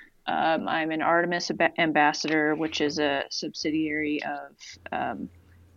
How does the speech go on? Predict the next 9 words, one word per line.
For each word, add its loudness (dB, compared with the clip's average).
the -2
Wildlife 4
Federation, 0
uh, 0
the -2
N 0
W -2
F, -2
and -4